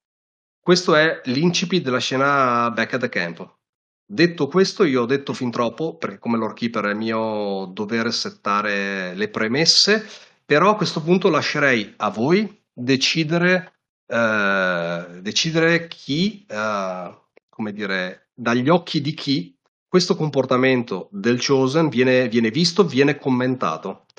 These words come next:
perché la dicitura della scena, "Your Chosen have fallen silent and refuse to speak to anyone." Questo è l'incipit che ci dà il manuale. Vi ho dato il, come dire, il contesto. Passiamo da un, come dire,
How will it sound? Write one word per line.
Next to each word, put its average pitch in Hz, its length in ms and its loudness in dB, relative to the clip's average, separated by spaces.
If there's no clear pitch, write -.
perché 131 680 -2
la 117 380 -4
dicitura 120 960 -6
della 104 280 -2
scena, 127 680 -4
"Your 147 200 6
Chosen 202 360 4
have 160 140 2
fallen 156 320 0
silent 98 600 -4
and 127 160 2
refuse 180 400 4
to - 80 -4
speak 135 280 -2
to 139 100 0
anyone." 101 540 -2
Questo 147 260 4
è 131 420 4
l'incipit 170 580 0
che - 100 -10
ci - 140 -6
dà 117 80 0
il 120 80 2
manuale. 117 800 -2
Vi 135 180 -4
ho 143 80 6
dato 147 600 2
il, 123 560 0
come 123 160 -2
dire, 117 180 0
il 113 60 -2
contesto. 117 560 -2
Passiamo 180 380 2
da 147 260 6
un, 117 960 0
come 110 160 -6
dire, 104 340 -6